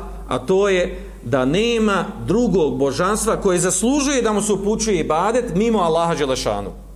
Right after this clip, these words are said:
Nemojte da vas buni, jel to došlo je u, e, nekoliko hadisa, vjerodostojno kod Buhari i Muslima i u drugim zbirkama,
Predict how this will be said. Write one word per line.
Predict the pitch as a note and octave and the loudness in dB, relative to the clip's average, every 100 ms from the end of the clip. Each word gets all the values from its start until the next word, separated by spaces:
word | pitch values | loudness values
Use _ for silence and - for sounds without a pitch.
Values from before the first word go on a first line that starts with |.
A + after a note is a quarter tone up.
| - - - - - - - - - - - - - - - - - - - - - - - - - - - - - - - - - - - - - - | -18 -16 -16 -16 -16 -16 -16 -18 -18 -18 -16 -16 -16 -16 -16 -18 -18 -16 -16 -14 -14 -14 -16 -18 -18 -18 -16 -14 -14 -14 -16 -16 -18 -16 -14 -14 -12 -4
Nemojte | C#3 E3 D#3+ C#3+ | 0 0 0 0
da | C#3 | 0
vas | B2+ A2 | 0 0
buni, | D3+ D3+ C3 | -2 0 2
jel | C3 - | 0 0
to | D#3 D3+ - - - - - - - | 0 0 -2 -10 -14 -18 -20 -18 -4
došlo | A#2+ C3+ D3 | -4 -2 0
je | B2+ A2+ | 2 2
u, | C3 A#2 - | 0 -2 -2
e, | G#2+ G#2 | -2 0
nekoliko | C#3+ D#3 B2+ A2 A2 | 0 2 0 0 -2
hadisa, | G#2 A2 G#2+ G2+ - - | 0 -2 0 -2 -6 -8
vjerodostojno | G#2 G#2+ B2 C3 A#2+ F#2+ | -2 0 2 0 -2 -6
kod | - G2+ | -4 -2
Buhari | A#2 B2+ | 0 2
i | A2+ | 0
Muslima | A#2 A#2+ A2+ F#2+ | -2 -2 -2 -2
i | |
u | F#2 | -2
drugim | A#2+ C3+ A#2 | -2 0 0
zbirkama, | B2+ C3+ D#3+ E3+ | 0 0 0 -2